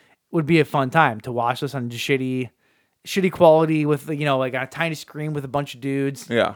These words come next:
Speaker 1: having an orgy. Like, <laughs> it's like, it's the perfect time.
Speaker 2: Dicks and mouths,
Speaker 1: <laughs>
Speaker 2: beers in hands, like, you know,
Speaker 1: Yeah.
Speaker 2: you know what it is.
Speaker 1: Yeah. Um,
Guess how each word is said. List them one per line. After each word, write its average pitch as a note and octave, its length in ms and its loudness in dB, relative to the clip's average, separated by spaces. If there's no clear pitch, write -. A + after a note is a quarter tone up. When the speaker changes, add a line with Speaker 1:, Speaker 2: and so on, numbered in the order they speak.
Speaker 1:
having D3 260 -2
an C#3 80 -6
orgy. C3 440 -4
Like, C#3 260 -2
<laughs> - 200 0
it's A3+ 180 2
like, A#3 200 4
it's - 180 2
the G#3+ 140 6
perfect A3 460 2
time. D3+ 340 -2
Speaker 2:
Dicks D#3+ 280 -2
and B2+ 140 0
mouths, A#2+ 540 4
Speaker 1:
<laughs> - 400 -6
Speaker 2:
beers C3 300 4
in A#2 120 -2
hands, G#2 520 -2
like, G2+ 360 -2
you D#3+ 80 -2
know, C#3 120 2
Speaker 1:
Yeah. B2+ 220 0
Speaker 2:
you A3 140 4
know C#3+ 180 6
what A#2 120 2
it - 100 -8
is. D3+ 120 4
Speaker 1:
Yeah. C#3 500 2
Um, F3 480 4